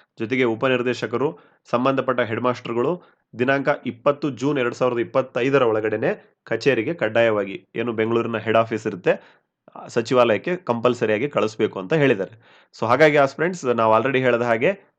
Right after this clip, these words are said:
ಕ್ವಿಕ್ ಆಗಿ ಇಡೀ ಒಂದು ಪ್ರೊಸೆಸ್ ಮುಗ್ದು ಹೋಗುತ್ತೆ. So, ಹಾಗಾಗಿ ಯಾರೆಲ್ಲ ಹುದ್ದೆಯ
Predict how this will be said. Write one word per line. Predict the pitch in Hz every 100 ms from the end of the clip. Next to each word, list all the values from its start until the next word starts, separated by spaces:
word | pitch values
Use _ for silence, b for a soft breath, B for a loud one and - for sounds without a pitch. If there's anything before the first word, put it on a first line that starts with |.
| -
ಕ್ವಿಕ್ | 147 -
ಆಗಿ | 170 151 156
ಇಡೀ | 127 151
ಒಂದು | 135 135
ಪ್ರೊಸೆಸ್ | 117 113 135 -
ಮುಗ್ದು | 110 120
ಹೋಗುತ್ತೆ. | 120 110 151 175 - -
So, | 113
ಹಾಗಾಗಿ | 113 120 127 170 185 B B B
ಯಾರೆಲ್ಲ | 110 117 135
ಹುದ್ದೆಯ | 123 123 120 120